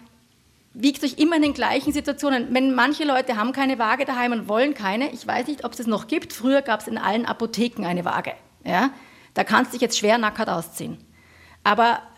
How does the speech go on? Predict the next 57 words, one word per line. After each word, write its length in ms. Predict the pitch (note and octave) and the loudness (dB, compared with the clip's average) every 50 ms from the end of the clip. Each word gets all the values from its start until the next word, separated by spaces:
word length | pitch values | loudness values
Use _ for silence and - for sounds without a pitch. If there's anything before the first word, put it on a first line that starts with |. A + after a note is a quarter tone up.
| - - | -20 -6
dann 180 | - B3 A3+ A#3 | -2 -2 -2 0
solltest 300 | A3+ B3 B3+ B3+ D4+ C#4+ | 0 0 0 0 -2 -2
du 60 | C#4+ | -2
dort 240 | - C4 A#3+ A#3+ - | 0 0 0 2 2
immer 160 | C#4 C4+ C#4 | 2 2 2
die 100 | C4 C4+ | 2 -2
gleiche 400 | C4 A3+ G#3 G3 G#3 A#3 A3 A#3+ | -2 -2 0 0 0 0 -4 -6
K-, 140 | A3+ - - | -8 -10 -12
Kleidung 480 | - - - - G3 F3+ F3 F3 F3+ E3+ | -16 -12 -8 -4 -4 -2 -2 -2 -2 -2
tragen. 240 | F3 E3 E3 F3 | 0 0 0 0
Also 120 | F3 F#3 - | -2 -2 0
immer 360 | - B3+ B3+ C4+ C4 - - | 2 2 2 2 0 0 0
ungefähr 360 | - C4+ C#4 D4+ C#4+ - B3+ | 2 2 2 2 2 0 -2
die 80 | A#3+ B3+ | -2 -2
gleiche 400 | - A3+ G#3 G#3 A3+ A3+ C4+ B3+ | 0 2 2 2 2 0 -2 -6
Jeans 400 | - - B3 B3+ C4 C4+ C4+ C4+ | -6 -4 -2 0 0 0 0 -2
und 400 | - A#3 A3 A3 - - - - | -2 -4 -6 -6 -6 -10 -6 -4
ein 220 | G3 G3+ G#3+ A3 | -2 0 0 -2
T-Shirt, 500 | A3 - A#3 A3 G3 - G3 E3+ E3+ E3+ | 0 0 0 0 2 2 2 2 2 0
aber 160 | G3 F#3 G#3 | 0 0 0
nicht 200 | G#3 A3 A#3 A3+ | 0 0 0 -2
den 80 | B3+ A#3 | -2 -4
schweren 320 | - A3 G#3+ G#3+ A3 A#3 | 0 2 2 4 4 4
Wintermantel 560 | B3 C4 A3+ - G#3 F3+ F3 E3+ E3 D#3+ E3+ E3+ | 2 2 0 0 -2 -2 -2 -2 -2 -4 -4 -4
und 100 | E3 E3 | -4 -2
solche 240 | F3+ F3 E3 F#3 | -4 -4 -4 -6
Sachen. 340 | F3 - - E3 - - - | -8 -8 -8 -8 -8 -8 -2
Ja, 140 | - F#3 G#3+ | 0 2 2
also 220 | - A3+ A3 B3+ B3+ - - - - - - _ | 2 2 2 0 0 -2 -6 -18 -20 -20 -10 _
die 80 | - B3 | -6 0
gleichen 320 | A#3+ A#3+ A#3 B3 B3 C4 | 2 4 4 4 2 0
Bedingungen, 540 | G#3+ B3+ B3 C#4+ D#4 F4+ F#4+ F#4 F4 D#4+ C#4+ - - | -2 -2 0 0 2 2 2 2 2 0 0 0 2
immer 240 | C#4+ D#4 F4 F4 E4+ | 2 2 2 2 -2
das 160 | D#4 C#4 - | -4 -4 -2
gleiche 280 | - A#3 - A3+ B3+ | -2 0 0 -2 -2
Gerät 400 | A#3 C4 A#3+ A3 G#3+ A3 C#4 - | -2 -2 -2 0 0 0 0 0
und 140 | - B3+ A#3+ | -2 -4 -6
vergleicht's 680 | - - - A#3 A#3 G#3+ G3+ G3 - C#4+ - - - | -2 -2 -2 -2 0 0 0 2 2 0 -2 -6 -8
die 80 | - D#4 | -6 -6
bitte 300 | B3 - B3+ - - C4+ | -4 -4 -4 -2 0 2
nicht 260 | C4 C4 B3+ C4 - | 2 2 0 0 0
untereinander, 720 | - A#3+ A#3+ A#3+ A#3+ G#3+ G3 F#3+ F#3+ G#3+ A#3+ C4+ D4 D4 - | -2 0 0 0 0 0 2 2 2 2 2 2 2 2 0
weil 120 | A3 A3 | 0 -2
ihr 100 | G#3+ F#3+ | -2 0
werdet, 220 | G#3 G#3+ G#3 - - _ | -2 -2 -2 -4 -8 _
ihr 80 | - G3 | -6 -4
macht 240 | G3 G#3 - - - | -4 -4 -4 -4 -6
euch 80 | G#3 | -8
total 360 | - G3 F#3+ - F#3 F3+ A#3+ D4 | -6 -6 -4 0 2 2 2 2
verrückt 360 | - C#4 A3+ C4 D4 - - | 0 -2 -2 -2 -4 -4 -4
und 80 | A#3+ | -4
sie 80 | A3 A#3 | -4 -2
sind 180 | A3 B3+ C4 B3+ | -2 -2 0 0
sowieso 300 | C4 C4 C4 B3 - G#3 | 0 0 0 0 -2 -2
<laughs> 40 | |
alle 240 | - E3+ - - A3+ | -4 -2 0 0 0
falsch. 440 | A3+ A3+ - F3 F#3 G3 C4 C4 - | 2 2 0 2 2 2 0 0 -4